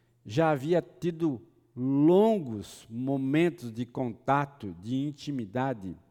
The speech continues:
com aquela pessoa. E ouvir da morte levou Jesus a chorar, não apenas pela morte, mas porque havia um laço de afetividade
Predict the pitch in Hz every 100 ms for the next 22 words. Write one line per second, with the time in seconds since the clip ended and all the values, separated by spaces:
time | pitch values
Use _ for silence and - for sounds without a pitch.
0 | _ _ _ _ _ - 113 104 113 101
1 | 95 95 - 78 65 _ _ _ _ _
2 | _ _ _ _ _ _ _ _ _ _
3 | _ _ 135 156 180 - _ - 185 202
4 | 175 127 165 269 226 185 120 135 156 123
5 | - 135 175 _ _ _ _ _ _ _
6 | _ - 135 123 135 120 113 107 107 98
7 | - 90 104 143 202 196 _ _ _ _
8 | _ _ _ _ _ _ _ _ _ _
9 | _ _ - 107 143 220 208 147 131 120
10 | 127 117 104 92 82 - - 82 _ _
11 | _ _ 98 98 - 113 - 104 87 90
12 | 117 131 120 107 101 104 117 139 160 -
13 | - - 147 143 110 110 127 156 - 135
14 | 123 127 113 87 95 101 98 101